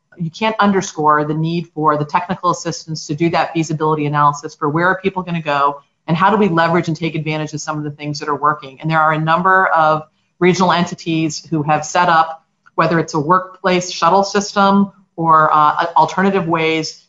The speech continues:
to move people to where they need to go as a destination. Um, looking at those, getting that technical analysis to see what might be possible to grow and expand those,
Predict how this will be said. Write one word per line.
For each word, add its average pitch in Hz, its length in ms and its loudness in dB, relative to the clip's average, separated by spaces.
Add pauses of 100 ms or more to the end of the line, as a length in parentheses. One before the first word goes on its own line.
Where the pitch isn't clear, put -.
to - 80 -8
move 180 360 2
people 262 380 -2
to 202 140 -6
where 170 180 2
they 165 120 0
need 165 180 -2
to - 80 -8
go 160 180 2
as 151 140 0
a 151 40 -4
destination. 156 800 -4 (320)
Um, 156 380 2
looking 180 340 2
at 185 140 -2
those, 170 540 0 (100)
getting 180 240 0
that 165 180 0
technical 170 440 -2
analysis 156 560 0
to 147 60 -14
see 151 160 -6
what 160 200 2
might 156 140 -2
be 151 100 -4
possible 151 460 -2
to 147 80 -4
grow 151 400 2
and 147 80 -8
expand 151 440 -4
those, 147 440 -4